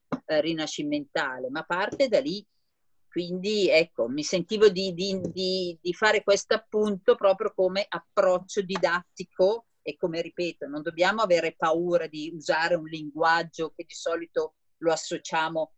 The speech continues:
al mondo della scuola. E su questo ci tengo a ribadirlo, lo sa Sergio che c'ho,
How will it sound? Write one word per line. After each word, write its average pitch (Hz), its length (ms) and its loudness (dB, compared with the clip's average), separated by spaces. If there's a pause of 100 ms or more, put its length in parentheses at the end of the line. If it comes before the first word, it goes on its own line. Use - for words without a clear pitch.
al 156 200 -2
mondo 160 340 -4
della 147 280 0
scuola. 131 480 -2
E - 20 -8
su 175 160 -10
questo 247 400 0
ci - 260 -12
tengo 196 400 0
a 143 40 2
ribadirlo, 143 600 -2
lo 131 120 -8
sa 185 240 -4
Sergio 156 440 -4
che 131 140 -12
c'ho, 135 340 -2